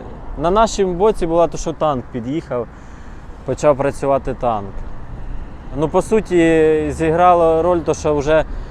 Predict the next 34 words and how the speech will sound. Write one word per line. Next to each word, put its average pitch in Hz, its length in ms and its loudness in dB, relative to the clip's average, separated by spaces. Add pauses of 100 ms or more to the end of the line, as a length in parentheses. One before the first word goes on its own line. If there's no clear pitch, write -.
(140)
коли 151 240 4
ж - 300 -4
школа 151 720 4
горіла, 156 500 2
вони, 143 220 -4
по 139 160 -8
суті, 143 380 -4
випригували 127 920 0
і 117 420 -4
вже 113 220 -6
там 110 360 -8 (180)
по 117 80 -6
ситуації 110 800 -6 (320)
з 101 100 -12
ними 110 240 -6
діяли. 104 420 -4 (960)
Ну, 151 80 -2
ті, 220 140 -2
хто 202 340 6
намагався 190 460 2
в 165 40 -2
перші 202 320 2
хвилини 165 540 -2 (600)
втекти, 175 600 4
д-, 127 180 -2 (320)
от 117 140 0
затримали 131 680 4
його, 139 280 4
я 147 80 6
не 131 100 0
знаю 120 280 4
його 113 120 4
подальшу 120 460 2
дою-, 147 400 4